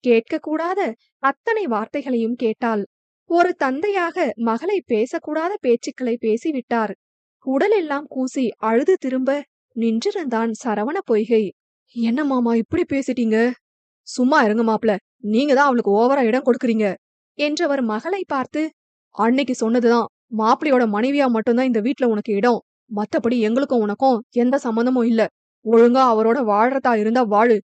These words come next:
இல்லனா எவன் கூடயாவது போய் கெட்டு சீரழிஞ்சு போ" என்றார். "போதும் மாமா, என் மனைவியை திட்டாதீங்க" என்ற கணவனை எவ்வளவு முடியுமோ அந்த அளவிற்கு முறைக்க, மாமனார் பார்க்காது கண்ணடித்தான். எதுவும் பேசாது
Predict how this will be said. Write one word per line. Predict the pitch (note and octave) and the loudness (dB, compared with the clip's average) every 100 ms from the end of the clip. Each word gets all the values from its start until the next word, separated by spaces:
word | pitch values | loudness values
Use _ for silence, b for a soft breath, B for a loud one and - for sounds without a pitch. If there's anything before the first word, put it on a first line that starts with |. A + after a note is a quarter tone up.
| _ - | _ -6
இல்லனா | A3+ A3 A#3+ G#3 | -2 2 2 2
எவன் | A3 A#3 B3+ | 2 2 0
கூடயாவது | A3+ A3+ B3 | 2 2 2
போய் | A#3+ - | 0 2
கெட்டு | B3 - | -2 -2
சீரழிஞ்சு | - C4 C#4 A3+ A#3 | -2 2 2 2 0
போ" | - B3+ G3 - _ _ _ _ | 6 6 4 -6 _ _ _ _
என்றார். | C4+ B3+ B3 A#3+ A3 - _ _ _ _ _ | 0 2 0 -4 -4 -10 _ _ _ _ _
"போதும் | C4+ D4+ B3+ | 2 4 2
மாமா, | A3+ G#3+ G#3+ G#3 _ | 0 0 0 -2 _
என் | A#3+ B3 | -2 0
மனைவியை | A3 C4+ C#4 A#3+ | 0 0 -2 -2
திட்டாதீங்க" | A#3 C#4+ B3 A3 G#3 G#3 - _ _ | -2 0 0 0 0 -2 -8 _ _
என்ற | C#4+ D4 C#4+ | -4 -4 -6
கணவனை | A3+ G#3+ C4+ D#4 C4+ A3+ - _ B3+ | -4 -4 -4 -4 -4 -4 -8 _ 0
எவ்வளவு | A3+ G#3 C#4 F#4+ F#4 | 0 2 -2 -2 -4
முடியுமோ | D#4 D#4 D#4 D#4 C4 - | -4 -4 -4 -4 -6 -2
அந்த | A#3+ C4 D#4+ | 0 0 0
அளவிற்கு | F#4+ D4 C#4 - D4 | -2 -2 -6 -6 -4
முறைக்க, | B3 B3 - C4+ - _ _ A3+ | -4 -4 -4 -6 -6 _ _ -4
மாமனார் | A3 A3 D#4+ G4 E4+ | 0 0 -2 -4 -4
பார்க்காது | B3+ A3+ B3 B3+ A#3 A#3+ - | -4 -6 -6 -6 -2 -2 -4
கண்ணடித்தான். | G#3 B3+ C#4 A#3+ A#3 G#3+ F#3+ _ _ _ _ | -6 -6 -8 -6 -4 -4 -8 _ _ _ _
எதுவும் | C#4+ C4+ E4+ G#4+ A4 | 2 2 2 -2 0
பேசாது | B3+ C4 D4+ C4+ | 0 0 -2 -4